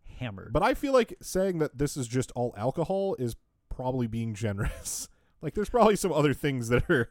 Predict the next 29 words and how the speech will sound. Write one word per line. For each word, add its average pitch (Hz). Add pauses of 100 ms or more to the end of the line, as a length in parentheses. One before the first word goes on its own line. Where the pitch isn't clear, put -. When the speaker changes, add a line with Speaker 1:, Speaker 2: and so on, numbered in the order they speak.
(160)
Speaker 1:
Oh, 196
Speaker 2:
<laughs> -
that 202
are 208
Speaker 1:
sure, 208
sure. -
Speaker 2:
swimming 185
around 156
in 135
there. 107
Speaker 1:
Sure. 127
Speaker 2:
So 185
I 170
think 220
just 196
saying 190
he's 147
drunk 120
is 110
actually 113
doing 117
him 127
a 110
favor. 123
<laughs> 170 (300)
Speaker 1:
<laughs> -
Right. 185 (960)
No, 240
but, 135